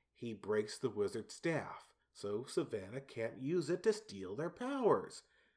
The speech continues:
It sort of makes sense. But in doing so, he unwittingly gives the Daughters of Atlas the ability to come back to our reality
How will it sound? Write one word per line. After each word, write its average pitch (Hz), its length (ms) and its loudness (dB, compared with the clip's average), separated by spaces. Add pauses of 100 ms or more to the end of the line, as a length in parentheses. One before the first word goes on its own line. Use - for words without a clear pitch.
(340)
It 220 80 -12
sort 240 160 0
of 233 60 -2
makes 233 180 -2
sense. - 580 0 (1120)
But 113 140 0
in 113 120 -2
doing 220 300 4
so, 104 480 2
he 127 140 0
unwittingly 107 520 0
gives 104 480 0
the 113 100 -2
Daughters 101 420 -2
of 101 120 -4
Atlas 135 540 0 (360)
the 113 100 -2
ability 104 360 0
to 98 100 -8
come 104 220 -8
back 104 200 -2
to 107 180 -8
our 165 200 2
reality 101 640 -2